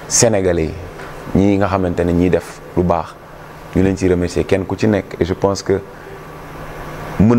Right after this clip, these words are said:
nañ fi lim ñu bari ñoo xamante ne def nañu lu baax pour dimbali détenu politique yi, pour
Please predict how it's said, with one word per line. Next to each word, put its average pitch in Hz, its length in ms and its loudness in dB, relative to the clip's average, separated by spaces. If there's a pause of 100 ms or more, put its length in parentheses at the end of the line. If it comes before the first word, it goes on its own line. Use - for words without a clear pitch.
nañ 107 140 4
fi 101 160 2
lim 101 460 6 (340)
ñu 104 120 4
bari 139 300 2 (540)
ñoo 98 120 4
xamante 95 340 2
ne 85 220 0
def 107 200 2
nañu 90 300 2 (300)
lu 98 100 6
baax 87 340 0 (360)
pour 98 100 2
dimbali 98 540 2 (160)
détenu 92 340 2
politique 87 420 0
yi, 73 60 -4 (520)
pour 95 220 4